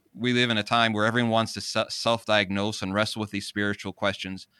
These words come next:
by themselves, and then maybe salt in a little church. How many times do you hear, "I'm a spiritual person, but I'm not a church person"? What are they doing? They're self-diagnosing, and they're not really getting to the heart of the issue.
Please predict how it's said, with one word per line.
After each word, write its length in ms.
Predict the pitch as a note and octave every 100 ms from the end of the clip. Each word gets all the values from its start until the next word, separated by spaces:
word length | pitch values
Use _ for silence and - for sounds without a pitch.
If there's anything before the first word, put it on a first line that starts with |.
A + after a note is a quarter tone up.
| _
by 360 | A2+ A#2 A#2 A2+
themselves, 720 | G#2 G#2 - A2 G#2+ A2+ G#2+
and 80 | G2+
then 140 | G2+
maybe 380 | G#2 G2+ G2+ G2 _
salt 400 | - - A#2+ A#2+
in 80 | A#2
a 40 | A2
little 160 | G#2+
church. 560 | - - A2 A2 - - _ _ _
How 120 | G#2
many 120 | B2 A#2+
times 340 | B2 A#2 A2
do 80 | G#2+
you 100 | G#2
hear, 220 | A2 A2
"I'm 160 | A#2 C#3
a 80 | B2
spiritual 520 | - B2+ B2+ - G#2+
person, 440 | - G2+ - G2+
but 100 | F#2+
I'm 160 | G#2 A2
not 200 | G#2+ F#2
a 40 |
church 400 | - A2+ A2 -
person"? 480 | - F2 - E2+ F2 _ _ -
What 160 | G2+
are 40 | A2
they 140 | A2
doing? 320 | G#2 A2 F#2
They're 120 | F2 F2
self-diagnosing, 1120 | G2 G2 - F#2 F#2 F2 F#2+ G2 D#2 D#2 -
and 180 | F2+ F2
they're 80 | F2+
not 260 | F#2 G2
really 200 | G2 G2
getting 240 | F#2+ G2 F2+
to 60 | -
the 80 |
heart 240 | - G2 F#2+
of 60 |
the 160 | - F#2
issue. 340 | G2+ - D2